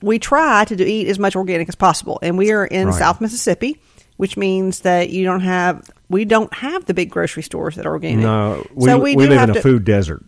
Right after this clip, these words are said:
Speaker 1: We do, and, but we still do okay.
Speaker 2: Yeah.
Speaker 1: And so we buy what we can organic. We very rarely eat stuff that's not organic.
Speaker 2: Right.
Speaker 1: But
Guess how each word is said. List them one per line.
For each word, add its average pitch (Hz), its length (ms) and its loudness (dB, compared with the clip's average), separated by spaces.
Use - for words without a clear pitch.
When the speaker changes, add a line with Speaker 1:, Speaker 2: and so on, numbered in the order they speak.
Speaker 1:
We 339 160 4
do, 240 400 4
and, 240 200 0
but 240 100 4
we 302 120 2
still 466 260 0
do 196 160 2
okay. - 360 -4
Speaker 2:
Yeah. 320 160 -2
Speaker 1:
And 262 160 0
so 285 140 2
we 285 100 0
buy 269 200 4
what 320 100 2
we 320 80 2
can 269 280 -4
organic. 170 540 -2
We 180 120 2
very 214 280 4
rarely 220 340 4
eat 202 200 -4
stuff 196 180 -4
that's 214 160 -8
not 160 180 -2
organic. - 520 -12
Speaker 2:
Right. 87 220 -2
Speaker 1:
But 196 320 4